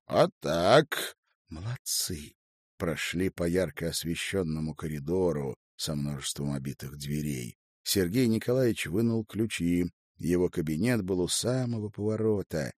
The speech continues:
Коричневая дверь с застекленной табличкой «Секретарь парткома Румянцев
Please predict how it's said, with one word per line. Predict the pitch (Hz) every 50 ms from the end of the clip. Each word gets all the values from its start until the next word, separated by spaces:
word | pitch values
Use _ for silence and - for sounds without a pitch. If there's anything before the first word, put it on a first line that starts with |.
| _ _ _ -
Коричневая | - 80 80 87 82 73 - - 64 71 73 71 69 65 -
дверь | - - 76 123 147 143 113 _ _ _ _
с | - 95
застекленной | 90 82 73 82 82 - - - 78 - - 71 95 107 101 92 90 85 73
табличкой | - - 65 58 - - 87 113 110 - - - 104 101 95 - _ _ -
«Секретарь | - - - 98 92 _ - - 78 87 - _ - 73 73 65 - _
парткома | - - - - - - - - 123 139 135 131 123 131 135 - _ -
Румянцев | - - - - - - 90 113 117 104 101 - - - 110 101 -